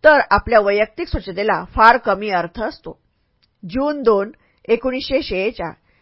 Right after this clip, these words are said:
बाह्य स्वच्छतेबद्दल जे खरे आहे, तेच अंतर्गत स्वच्छतेबद्दलही खरे आहे. आपला शेजारी जर अंतःकरणातून अस्वच्छ असेल,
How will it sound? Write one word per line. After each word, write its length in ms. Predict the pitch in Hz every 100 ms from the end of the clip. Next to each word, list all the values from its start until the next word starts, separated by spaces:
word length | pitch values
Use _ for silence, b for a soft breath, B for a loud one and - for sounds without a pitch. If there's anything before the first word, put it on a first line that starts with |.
| _ _
बाह्य 340 | 214 240 277 381
स्वच्छतेबद्दल 800 | 269 247 220 233 208 196 226 233
जे 140 | 226 220
खरे 200 | 196 185
आहे, 300 | 226 240 165 _ _ _ _
तेच 220 | 262 285 -
अंतर्गत 500 | 214 196 208 214 233
स्वच्छतेबद्दलही 840 | 226 175 180 220 196 175 180 190 285
खरे 200 | - 302
आहे. 240 | 302 226 - _ _ _ _
आपला 320 | 202 - 269 269
शेजारी 380 | 247 208 208 202
जर 160 | 220
अंतःकरणातून 880 | 208 180 170 247 240 220 220 208 247 -
अस्वच्छ 400 | 180 180 180 202
असेल, 380 | 175 214 185